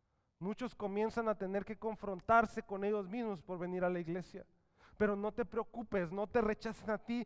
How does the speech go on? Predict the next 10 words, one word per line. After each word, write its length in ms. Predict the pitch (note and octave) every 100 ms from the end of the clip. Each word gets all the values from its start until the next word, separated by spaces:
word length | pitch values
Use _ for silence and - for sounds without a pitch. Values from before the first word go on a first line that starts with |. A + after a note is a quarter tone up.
| - -
no 180 | G#3+ A3+
te 160 | A#3+
critican 560 | G#3+ G#3+ A#3 G#3+ A#3 A3+
a 80 | G#3
ti, 340 | - B3 C#4+ - - _ _
sino 480 | - - F#3 F3 E3
a 120 | D#3+
Dios, 260 | F3 F3 E3 - _
a 140 | D#3 D#3
Dios. 420 | F3 E3 -